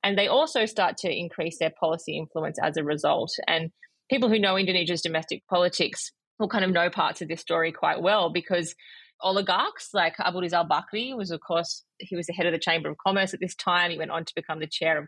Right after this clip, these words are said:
Golkar, one of Indonesia's most important, largest political parties, the political machine of the previous autocratic president Suharto. And, you know, he enjoyed immense influence because of his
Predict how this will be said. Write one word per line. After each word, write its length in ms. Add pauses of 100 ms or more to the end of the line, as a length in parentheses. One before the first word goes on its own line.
Golkar, 460
one 140
of 80
Indonesia's 520
most 200
important, 480 (320)
largest 420 (160)
political 340
parties, 520
the 220 (280)
political 340
machine 520
of 100
the 260
previous 640 (340)
autocratic 580
president 440
Suharto. 580 (500)
And, 340
you 100
know, 100
he 240
enjoyed 460
immense 360
influence 680
because 560
of 240
his 340